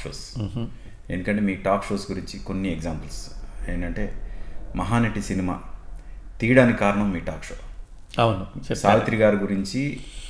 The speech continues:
Speaker 1: ఆ, మీరు చేసిన టాక్ షో విని డైరెక్టర్, ఆ, ఈ సినిమా, ఇది సినిమాలాగా వస్తే బాగుంటుందని ఇన్స్పైర్ అయ్యి,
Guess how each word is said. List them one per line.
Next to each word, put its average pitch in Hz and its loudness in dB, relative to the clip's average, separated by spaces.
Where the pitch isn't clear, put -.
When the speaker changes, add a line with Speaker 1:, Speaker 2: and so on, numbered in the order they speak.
Speaker 1:
ఆ, 90 0
మీరు 98 2
చేసిన 101 0
టాక్ 90 2
షో 90 0
విని 92 0
డైరెక్టర్, 87 -2
ఆ, 78 -2
ఈ 92 -2
సినిమా, 113 4
ఇది 101 -2
సినిమాలాగా 107 4
వస్తే 87 -4
బాగుంటుందని 82 -4
ఇన్స్పైర్ 98 2
అయ్యి, 98 -2